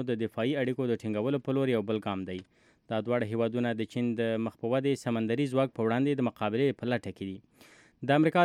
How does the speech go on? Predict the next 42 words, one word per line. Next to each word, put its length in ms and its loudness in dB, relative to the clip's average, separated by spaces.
د 120 4
متحده 340 0
ایالاتو 320 2
د 120 2
دفاع 260 2
وزیر 300 2
اشټن 340 -2
کارټر 320 0
په 100 0
واشنګټن 480 0
کې 140 -2
د 80 -4
خپل 240 -4
هندي 320 0
سیال 260 2
منوهر 460 0
پاریکار 420 0
سره 220 2
په 120 0
یو 120 0
خبري 320 -2
کنفرانس 400 -2
کې 140 -2
وویل 280 4
چې 100 4
د 180 8
دې 80 6
تړون 280 6
لاسلیک 380 0
به 180 4
د 220 4
ګډو 140 4
عملیاتو 420 0
تدارکات 600 -2
آسان 380 0
او 60 2
اغیزناک 460 -6
کړي. 120 -14
رومانیا 400 8
وایي، 220 6
هغه 260 2
پاکستانی 480 2